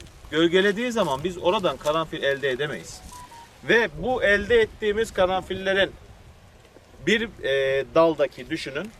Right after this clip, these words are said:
yüzde seksenini biz tek yıllık sürgünlerden elde ederiz. Şimdi şuna baktığımız zaman buradaki tek yıllık sürgün. Bakın şuradan itibaren bu senenin sürgünü. Yaklaşık on beş santim var.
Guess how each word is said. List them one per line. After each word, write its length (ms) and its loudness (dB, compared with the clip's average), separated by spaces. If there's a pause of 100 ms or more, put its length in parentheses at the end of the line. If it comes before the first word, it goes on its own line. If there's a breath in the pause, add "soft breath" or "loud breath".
(440)
yüzde 360 0
seksenini 580 0
biz 140 -8
tek 280 0
yıllık 240 -4
sürgünlerden 600 0
elde 260 -2
ederiz. 400 -8 (720)
Şimdi 180 -8
şuna 220 2
baktığımız 500 2
zaman 300 2 (880)
buradaki 400 0
tek 260 0
yıllık 240 0
sürgün. 380 2 (120)
Bakın 260 -2
şuradan 380 0
itibaren 540 2 (300)
bu 100 -10
senenin 400 -4
sürgünü. 460 -2 (360 loud breath)
Yaklaşık 520 0
on 180 4
beş 140 2
santim 420 0
var. 200 2